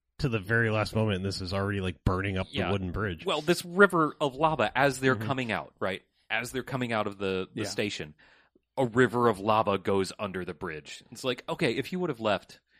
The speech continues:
Speaker 2: if you would have not dilly-dallied, if you had not waited
Speaker 3: Dilly-dally's a good word.
Speaker 2: It is. If you had not waited fifteen minutes fucking around here,
Speaker 3: Mm-hmm.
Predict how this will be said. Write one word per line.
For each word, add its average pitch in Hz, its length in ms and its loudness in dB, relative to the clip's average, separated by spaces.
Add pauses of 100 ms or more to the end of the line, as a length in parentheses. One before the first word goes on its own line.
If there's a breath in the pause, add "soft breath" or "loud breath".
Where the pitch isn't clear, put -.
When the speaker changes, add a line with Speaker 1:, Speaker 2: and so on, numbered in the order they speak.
(200 soft breath)
Speaker 2:
if - 120 -14
you 160 60 -6
would 139 80 0
have 107 100 -6
not 107 280 -4
dilly-dallied, 85 760 -8 (1040)
if 113 160 -10
you 160 80 0
had 135 120 -2
not 127 220 0
waited 120 180 0
Speaker 3:
Dilly-dally's 135 520 2
a 117 60 -8
good 117 200 -10
word. 117 120 -14
Speaker 2:
It 82 80 -12
is. 69 240 -18 (720 soft breath)
If 123 120 -12
you 165 100 -2
had 147 100 0
not 135 220 0
waited 98 420 -2 (680)
fifteen 120 480 -6
minutes 95 320 -6
fucking 98 380 -6
around 90 320 -2
here, 87 220 -10
Speaker 3:
Mm-hmm. 117 280 -6